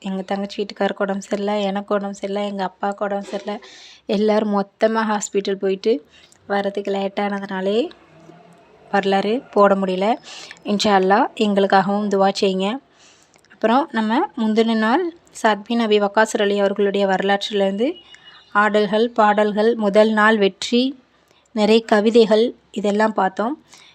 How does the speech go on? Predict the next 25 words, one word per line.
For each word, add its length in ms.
இறுதியாக 840
சாத் 240
பின் 180
அபி 280
வக்காஸ் 480
அலி 140
அவர்களுடைய 520
மனைவி 640
சலமார் 440
அலி 200
அவர்கள் 320
வந்து 420
அந்த 460
மஹ்ஜான் 680
அவரை 300
வந்து 420
கட்டிலிருந்து 840
அவித்து 400
விட்டாங்களா, 760
அவித்து 460
விடலையா 580
அப்படிங்கிற 360
வரைக்கும் 360
நம்ம 200
மிடி-, 140